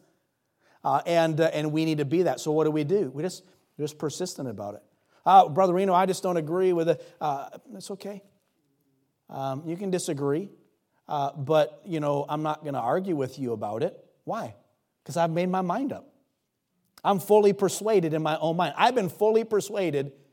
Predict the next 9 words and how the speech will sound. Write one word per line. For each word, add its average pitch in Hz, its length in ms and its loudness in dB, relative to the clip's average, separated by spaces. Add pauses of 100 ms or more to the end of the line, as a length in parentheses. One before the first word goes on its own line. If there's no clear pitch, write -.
(120)
in 147 120 -6
my 156 240 0
own 170 260 0
mind 143 380 -4
for 131 140 -6
a 120 100 0
long, 143 400 0
long 139 380 -4
time. 113 340 -10